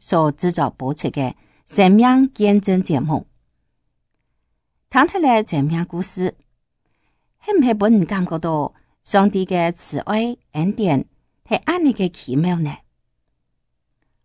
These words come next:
没错，不论我们在怎样的处境当中，所面对的怎样的艰难的道路，只要我们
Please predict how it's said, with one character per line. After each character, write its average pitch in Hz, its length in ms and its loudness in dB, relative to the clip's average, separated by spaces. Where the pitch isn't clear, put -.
没 160 300 2
错， 170 320 -2
不 277 80 0
论 349 320 2
我 - 60 -2
们 233 100 6
在 220 100 2
怎 226 260 6
样 277 260 2
的 170 340 0
处 180 180 -2
境 175 220 2
当 135 180 -2
中， 135 380 -4
所 214 160 4
面 220 260 4
对 214 160 -2
的 190 300 -2
怎 254 220 2
样 349 140 4
的 202 300 2
艰 190 320 0
难 165 160 -4
的 147 100 -8
道 175 180 -8
路， 185 360 -4
只 226 100 -2
要 214 60 4
我 220 60 6
们 175 680 0